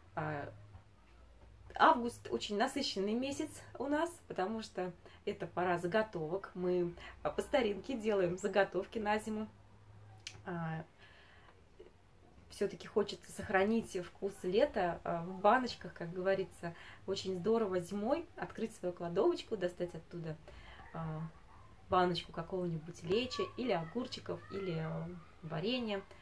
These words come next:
В общем, чего-нибудь, а, вкусненького, натурального, а, с урожая, а, можно сказать, со своего огорода. Поэтому м, я много времени уделяю сейчас именно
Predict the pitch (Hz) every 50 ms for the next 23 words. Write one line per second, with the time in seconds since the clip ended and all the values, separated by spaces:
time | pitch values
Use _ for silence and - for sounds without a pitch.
0 | - - - 180 - - 175 175 170 - - 185 185 226 277 311 285 226 180 180
1 | 180 - - - - - - - - - - 160 156 160 - - 233 247 - 262
2 | 233 214 - 180 165 156 165 - - - - - - - - - 190 196 196 -
3 | 190 147 180 175 185 233 240 233 214 185 175 160 160 160 - - - - - -
4 | - - 170 165 160 165 165 156 - - - - 180 175 175 170 165 175 202 233
5 | 233 208 180 156 - - - 151 147 151 147 156 175 175 170 165 160 - 170 175
6 | 180 180 - 175 170 - 160 160 151 156 175 180 185 - - - 165 165 175 175
7 | 170 160 156 156 147 - - - - - - - - - - - - - - 190
8 | 214 220 - 196 185 180 175 160 - - 170 170 175 175 170 196 196 208 202 185
9 | 185 170 - 226 226 196 180 170 160 156 - - - 165 170 190 185 196 170 165
10 | 160 - - - - 190 170 165 - - - - 180 175 170 160 156 151 156